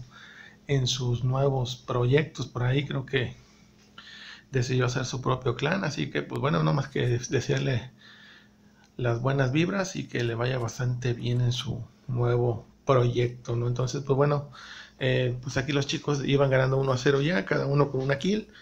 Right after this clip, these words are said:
Así que, pues bueno, vámonos a las acciones de la segunda sala, del segundo round. Y pues aquí los chavos andan con todo, ¿no? Resulta que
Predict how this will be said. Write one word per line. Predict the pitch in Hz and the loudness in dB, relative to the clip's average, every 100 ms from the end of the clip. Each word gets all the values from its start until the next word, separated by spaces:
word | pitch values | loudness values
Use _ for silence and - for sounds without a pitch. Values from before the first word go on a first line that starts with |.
| - - - - | -20 -20 -20 -4
Así | 131 135 131 | -2 -2 -2
que, | 135 127 123 | 0 0 0
pues | 123 131 | 0 -2
bueno, | 233 262 - | 0 -2 -4
vámonos | - 185 156 | -2 0 2
a | |
las | 139 127 | 2 0
acciones | 123 170 165 | 0 0 0
de | 139 | 0
la | 127 | 0
segunda | 123 139 135 156 160 - | -2 0 2 2 0 -4
sala, | - 151 147 135 | 0 2 2 0
del | - 139 131 | -2 -2 0
segundo | - 139 143 135 | 2 4 4 4
round. | 131 143 156 156 - - - - - - | 4 4 4 2 -8 -20 -20 -20 -20 -6
Y | 139 131 | -2 0
pues | - 131 | 0 -2
aquí | 131 143 | 0 0
los | 147 | 0
chavos | 147 151 135 | 2 2 2
andan | 147 139 135 | 0 0 -2
con | - 117 | -2 -2
todo, | 135 135 127 | 2 2 2
¿no? | 120 120 131 | 0 0 -2
Resulta | 123 139 127 143 | -4 -4 -4 -4
que | 120 113 | -4 -6